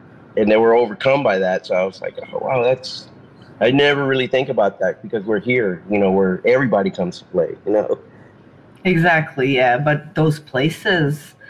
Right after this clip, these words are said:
Speaker 2: um, you know, it's, it's, if it's, uh, it, it's not easy for us to go play there. It's not easy to get clearance at a lot of places. And for them to be able to see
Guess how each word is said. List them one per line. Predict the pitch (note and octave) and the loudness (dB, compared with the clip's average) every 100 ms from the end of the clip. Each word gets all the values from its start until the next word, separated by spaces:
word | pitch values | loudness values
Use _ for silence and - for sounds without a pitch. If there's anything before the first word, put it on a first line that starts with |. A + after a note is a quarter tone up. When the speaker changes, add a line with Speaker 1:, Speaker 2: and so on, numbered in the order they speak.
| - - - - | -20 -20 -20 -8
Speaker 2:
um, | - F#2+ C#2 A1+ | -2 0 0 -2
you | G#2+ C3+ | -2 0
know, | C3+ C#3 E3 | 2 0 0
it's, | D3+ B2 - - - - | 0 0 -2 -8 -8 -8
it's, | A#2 - - | -8 -6 -2
if | F#3+ F#3+ | 0 0
it's, | D#3+ - | -4 -2
uh, | D3+ C3+ D#3+ - - - - _ - - - - - _ - - | 2 2 -2 -10 -20 -20 -20 _ -20 -20 -20 -20 -20 _ -16 -4
it, | - | 0
it's | F#3+ F#3 - | 0 0 2
not | G#3+ G#3 | 2 2
easy | D#3+ G#3+ G3 F#3+ | 0 -2 0 0
for | F#3+ F3 D3+ - - | 0 0 0 0 2
us | G3+ A#3+ - | 2 0 -4
to | - | -4
go | F#3+ F#3 | -2 -2
play | E3 - D#3+ D3 | -2 -2 0 0
there. | C3 C3+ | 0 -2
It's | C#3 E3+ | -2 -2
not | E3 | 0
easy | E3+ E3 E3 | 0 -2 0
to | D#3+ | 0
get | D3 C#3 - | 0 -2 -4
clearance | - F3+ F#3+ E3+ C3+ - - - - | -4 0 2 2 0 -6 -16 -12 -2
at | D#3 D3+ | 2 2
a | |
lot | C#3 C#3 | 4 2
of | C#3+ - | 0 -6
places. | - C#3+ C#3 - - - - - | -4 -2 -2 -6 -10 -12 -20 -10
And | - C#3+ C#3 | -4 -2 -4
for | - D#3 | -2 0
them | D3+ E3+ F#3 | 2 2 0
to | - | -2
be | D#3 D#3+ D3+ | 0 2 2
able | D#3+ D#3 | 2 -2
to | C#3 | -6
see | - D#3+ E3 | -6 -4 -4